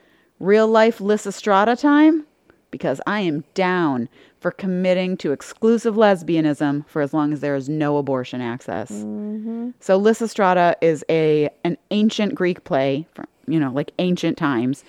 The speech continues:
Speaker 1: where the women of the area, led by the woman Lysistrata,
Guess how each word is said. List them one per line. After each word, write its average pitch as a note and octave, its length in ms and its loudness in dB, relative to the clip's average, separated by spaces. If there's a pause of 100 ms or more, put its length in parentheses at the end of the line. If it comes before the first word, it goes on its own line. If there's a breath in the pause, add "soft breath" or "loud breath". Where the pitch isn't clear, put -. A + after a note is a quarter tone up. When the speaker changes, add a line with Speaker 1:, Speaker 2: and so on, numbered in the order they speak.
(320 loud breath)
Speaker 1:
where D#3 380 2
the D#3 280 -6
women F3+ 520 -2 (140)
of D3+ 380 0
the D3 240 0
area, C#3+ 580 0 (800)
led E3 400 4
by D#3 160 2
the D3+ 80 -2
woman D3+ 240 2
Lysistrata, C#3 680 -4